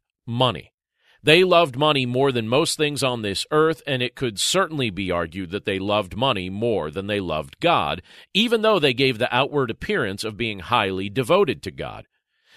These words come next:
Now, in the story Jesus told, he spoke of a rich man who lived in luxury. He enjoyed fine clothing, fine food, and a home that was nice enough to have a gate,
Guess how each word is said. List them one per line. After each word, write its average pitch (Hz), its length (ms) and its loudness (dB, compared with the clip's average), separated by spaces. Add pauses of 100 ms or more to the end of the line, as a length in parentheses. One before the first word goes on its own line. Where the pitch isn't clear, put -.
(100)
Now, 156 200 4
in 165 160 0
the 156 80 2
story 185 400 2
Jesus 123 480 0
told, 143 300 0
he 120 60 -2
spoke 123 300 0
of 98 100 -4
a 101 60 -4
rich 95 340 -2
man 202 200 -2
who 170 120 -4
lived 147 260 -2
in 175 180 -2
luxury. 92 560 -4 (280)
He 143 120 -4
enjoyed 107 400 -2
fine 131 440 -2
clothing, 139 640 -2
fine 127 480 -2
food, 120 540 -4 (400)
and 165 100 -12
a 156 40 -8
home 175 260 0
that 123 100 -6
was 123 140 -6
nice 160 240 0
enough 139 220 -4
to 110 80 -4
have 120 200 2
a 104 60 -2
gate, 110 560 2